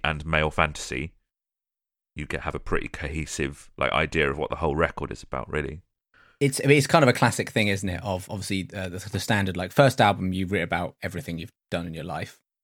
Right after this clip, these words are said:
Speaker 2: prior to that moment. And then the
Speaker 1: Mm.
Speaker 2: second album, you write about the last eighteen months of your life. Uh, but it's, there's a lot of talk of fame and her career and being a famous musician and that sort of thing. Throughout, I mean,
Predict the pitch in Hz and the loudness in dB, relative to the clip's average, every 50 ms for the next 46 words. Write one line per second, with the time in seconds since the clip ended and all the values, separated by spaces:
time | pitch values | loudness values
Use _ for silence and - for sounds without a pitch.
0 | _ - - - - - - - - - - - 69 147 - - - - _ _ | _ -10 -8 -8 -8 -10 -10 -10 -12 -12 -12 -16 -16 -18 -16 -16 -18 -18 _ _
1 | _ _ _ _ _ _ _ _ _ _ _ - 95 95 92 92 90 90 85 80 | _ _ _ _ _ _ _ _ _ _ _ -4 -2 -2 -2 -2 -2 -2 -2 -4
2 | 90 87 - - - 98 95 92 90 90 - 92 - 78 - - - - - - | -4 -6 -8 -10 -10 -8 -8 -6 -6 -8 -8 -10 -10 -12 -12 -12 -14 -14 -14 -10
3 | - - - - - - 87 - 78 - - - - - - - - 117 - _ | -8 -8 -8 -8 -8 -10 -8 -8 -10 -10 -12 -12 -12 -14 -14 -14 -14 -16 -16 _
4 | _ _ _ _ _ _ _ _ _ _ _ _ _ 90 90 87 82 80 80 82 | _ _ _ _ _ _ _ _ _ _ _ _ _ -4 -4 -2 -2 -4 -4 -6
5 | 82 82 80 71 - - _ _ - 107 107 101 - 101 98 - - - - 113 | -6 -6 -6 -8 -10 -12 _ _ -2 0 0 2 2 0 -2 -2 -4 -2 0 2
6 | 104 101 113 113 104 117 107 - - 117 107 - 104 98 - - 101 90 87 87 | 2 4 6 6 6 4 4 4 4 4 4 4 0 0 2 2 2 4 2 0
7 | 90 92 - _ _ - 87 87 85 85 85 - - - _ _ _ - 98 - | -2 -4 -6 _ _ -4 -2 -2 -2 -4 -6 -8 -10 -14 _ _ _ -4 -4 -2
8 | - 107 98 92 90 87 82 82 - - _ _ _ 87 85 85 85 - - 107 | -2 -2 0 0 0 -2 -4 -6 -10 -12 _ _ _ -4 -4 -4 -6 -4 -2 -2
9 | 92 90 90 87 82 - 82 85 92 95 - - - - 82 - - - - - | 0 0 0 -2 -4 -4 -4 -4 -4 -6 -6 -6 -6 -6 -6 -6 -6 -8 -8 -10
10 | - _ _ _ _ - 87 82 82 78 - - - - - - 76 69 71 107 | -12 _ _ _ _ -6 -6 -6 -6 -8 -10 -10 -10 -10 -10 -10 -8 -8 -8 -10
11 | 101 - _ _ _ _ _ _ _ _ _ _ _ _ _ _ _ _ - 139 | -12 -14 _ _ _ _ _ _ _ _ _ _ _ _ _ _ _ _ 4 4
12 | 131 - 139 123 113 107 | 4 6 8 8 6 6